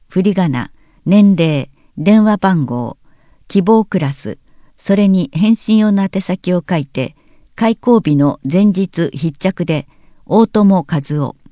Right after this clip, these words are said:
郵便番号一六六の零零一一、梅里二の八の三、ファックス零四二四六三の五七五零へ。問い合わせは、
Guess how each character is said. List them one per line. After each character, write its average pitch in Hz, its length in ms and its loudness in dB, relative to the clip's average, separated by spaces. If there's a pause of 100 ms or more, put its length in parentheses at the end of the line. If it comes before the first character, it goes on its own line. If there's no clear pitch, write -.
(500)
郵 220 160 4
便 214 240 2
番 196 260 0
号 117 360 -6 (280)
一 185 280 -2
六 220 280 2
六 143 240 -2
の 135 320 -2
零 214 300 2
零 190 240 0
一 139 380 -4
一、 - 340 -12 (500)
梅 208 260 4
里 170 400 -2 (100)
二 233 160 6
の 202 120 2
八 143 320 -4
の 127 140 0
三、 - 320 -8 (960)
フ 233 100 -2
ァ - 40 2
ッ - 20 -20
ク - 100 -18
ス - 260 -6 (380)
零 233 280 4
四 185 300 4
二 131 220 -2 (300)
四 233 260 6
六 240 220 -2
三 143 340 0
の 139 300 0
五 214 260 2
七 214 320 0
五 165 260 0
零 147 300 -2
へ。 - 160 -12 (840)
問 208 160 2
い 202 80 2
合 196 60 2
わ 190 100 0
せ 170 140 -6
は、 151 240 -4